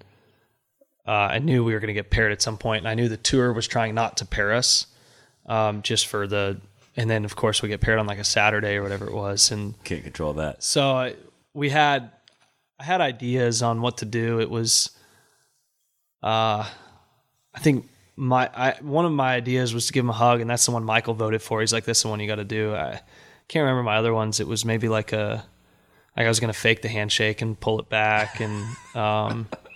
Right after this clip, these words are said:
Speaker 1: just try and blow it up even more. And, uh, but I think that was,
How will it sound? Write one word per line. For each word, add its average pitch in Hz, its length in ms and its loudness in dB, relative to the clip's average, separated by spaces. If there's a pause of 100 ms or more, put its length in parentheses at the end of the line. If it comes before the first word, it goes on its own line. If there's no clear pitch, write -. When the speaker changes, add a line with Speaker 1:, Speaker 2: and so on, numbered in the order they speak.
(220)
Speaker 1:
just 127 180 2
try 120 200 0
and 113 100 -6
blow 113 240 2
it 110 60 0
up 110 180 0
even 110 160 -2
more. 104 360 0
And, 104 380 -2 (760)
uh, 110 380 2 (380)
but 123 220 2
I 110 80 2
think 117 260 -2
that 117 180 2
was, - 400 0